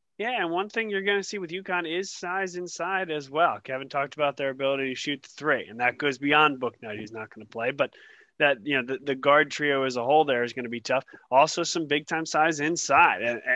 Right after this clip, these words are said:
and Jeremiah Robinson Earl, for as good as he is, he's not seven foot tall. And so, uh,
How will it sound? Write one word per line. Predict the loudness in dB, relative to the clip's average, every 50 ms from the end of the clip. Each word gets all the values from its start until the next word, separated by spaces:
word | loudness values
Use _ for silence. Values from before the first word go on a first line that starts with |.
| -2 _ -4
and | -2 -2 -2 -2 -4 -6 -6 -8 _ _ _ _ _ _ -8 0
Jeremiah | 4 4 6 8 8 8 8 8
Robinson | 8 8 6 6 2 -4 -2 2
Earl, | 2 2
for | 2 2 0 0
as | 0 0
good | 2 0 0 0
as | 0 -2
he | 0 2 4
is, | 4 4 4
he's | 0 -2 2
not | 4 4 4 4 4
seven | 4 4 4 4 0 -4
foot | 0 2 2 2 4
tall. | 6 6 8 6 6 2 _ _ -20 _ _ _ -6
And | -4 -4 -2 0
so, | 2 4 6 6 8 6 4 2 0 -4 -2
uh, | 0 2 4 4 2 2 0